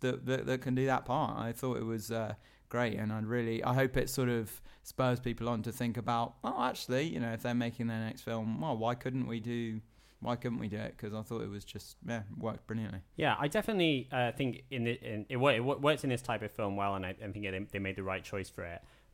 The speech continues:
Speaker 2: Um, and, uh, it did feel refreshing, and it's great to see, um, obviously more diverse casts on screen, particularly in these types of British films. I mean, we had, um,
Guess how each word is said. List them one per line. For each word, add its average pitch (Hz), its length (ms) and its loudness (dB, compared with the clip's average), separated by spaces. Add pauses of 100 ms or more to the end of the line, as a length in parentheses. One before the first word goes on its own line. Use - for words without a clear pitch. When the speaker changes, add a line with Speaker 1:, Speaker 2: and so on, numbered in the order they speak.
Speaker 2:
Um, 92 440 0
and, 90 420 -4
uh, 87 320 -4
it 123 80 -12
did 143 120 -6
feel 135 120 2
refreshing, 104 420 -2
and 98 80 -2
it's 95 180 -6
great 107 180 -2
to 101 100 -6
see, 95 500 -6
um, 90 380 -6 (240)
obviously 98 260 -10
more 90 160 -4
diverse 87 320 -6
casts 147 320 -4
on 131 140 2
screen, 120 460 -2
particularly 131 400 -2
in 113 80 2
these 104 100 -2
types - 240 -10
of 101 60 -8
British 101 200 -6
films. 95 200 -4
I 101 40 0
mean, 107 160 0
we 113 120 2
had, 113 400 0
um, 101 180 -4